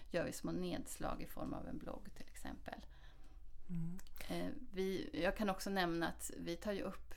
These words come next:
Speaker 1: när vi gör event som vår ordförandedag eller, eh, andra event, så har vi ofta med innovationsmotorerna som en punkt där vi berättar om, mer om den.
Speaker 2: Ja, och det här,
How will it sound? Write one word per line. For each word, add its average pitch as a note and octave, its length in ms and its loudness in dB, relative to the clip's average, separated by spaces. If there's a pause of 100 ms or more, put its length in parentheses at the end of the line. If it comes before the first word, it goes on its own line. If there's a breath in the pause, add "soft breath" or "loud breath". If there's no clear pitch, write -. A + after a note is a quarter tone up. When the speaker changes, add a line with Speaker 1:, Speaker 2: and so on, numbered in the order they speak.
Speaker 1:
när F#3 200 0
vi F#3+ 160 0
gör F3 220 4
event F3 480 0
som E3+ 280 -2
vår - 220 -2
ordförandedag E3 1040 0
eller, - 400 -2 (480 loud breath)
eh, - 260 0 (160)
andra F3 400 0
event, E3 380 0
så - 320 -2 (380)
har F3 160 -4
vi F3 100 -6
ofta - 360 -2
med - 340 2
innovationsmotorerna - 1120 0
som - 180 4
en - 100 0
punkt - 400 -2
där - 80 0
vi - 60 0
berättar - 480 -2
om, - 100 0 (380)
mer - 120 -2
om - 100 -4
den. - 180 -6 (680 soft breath)
Speaker 2:
Ja, A#3 220 4
och B3+ 260 6 (200)
det A3 320 0
här, A3 380 2